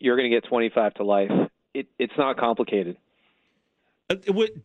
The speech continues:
Speaker 2: was that the law and then they watered it down, or this is the direction you think we ought to go for the first time and make,
Speaker 1: That
Speaker 2: uh,
Speaker 1: was the law.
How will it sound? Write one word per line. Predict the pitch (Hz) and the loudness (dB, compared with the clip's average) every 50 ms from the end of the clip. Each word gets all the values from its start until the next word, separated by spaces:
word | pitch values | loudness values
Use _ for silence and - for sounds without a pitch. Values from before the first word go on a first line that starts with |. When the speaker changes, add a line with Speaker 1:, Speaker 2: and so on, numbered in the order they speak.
| _ _ _ _ - | _ _ _ _ -2
Speaker 2:
was | 190 202 175 | -2 0 0
that | - 226 262 294 - - | 0 0 -2 -2 -2 -2
the | 294 | -2
law | 208 175 160 165 165 180 226 277 269 240 202 - _ - | -2 0 2 2 2 2 0 -2 -4 -8 -12 -20 _ -4
and | 156 151 156 156 | -2 -2 0 0
then | 156 160 160 160 | 0 0 0 0
they | 156 147 143 143 143 127 - _ _ _ _ _ _ - | 0 0 0 0 -2 -2 -6 _ _ _ _ _ _ -2
watered | - 139 160 165 165 156 156 | 0 2 2 2 0 -2 -2
it | - - | -2 0
down, | 160 151 156 180 202 233 247 220 - | 0 0 0 0 -2 -4 -4 -8 -4
or | - 135 139 131 | -2 0 0 0
this | 123 131 151 147 - 147 | 0 -2 -2 -2 -2 -4
is | 135 120 | -4 -2
the | 113 139 | -2 0
direction | 127 131 135 139 135 - - 131 | 0 2 0 0 0 -2 -4 -2
you | 120 117 | -2 -2
think | - 139 127 107 120 | 0 -2 -2 -2 0
we | 117 117 120 | 0 0 0
ought | 120 113 | 0 0
to | 107 | -2
go | 95 90 123 117 110 107 101 107 _ | -2 -2 -2 0 0 -2 -4 -6 _
for | - - 104 | -8 -8 -8
the | 92 | -8
first | - - 127 113 104 - | -4 -2 -2 -2 -2 -2
time | - 120 107 92 78 - _ _ _ _ _ _ _ - | -4 -4 -4 -4 -8 -12 _ _ _ _ _ _ _ -4
and | 113 113 113 | -4 -2 0
make, | 110 113 117 110 - - - | 0 0 0 -2 -4 -6 -4
Speaker 1:
That | - 135 143 147 | 0 0 0 2
Speaker 2:
uh, | 147 | 2
Speaker 1:
was | 175 175 156 151 | 0 0 2 0
the | 170 | 0
law. | 156 147 139 139 139 135 113 104 104 | 2 2 2 2 2 2 0 -2 -4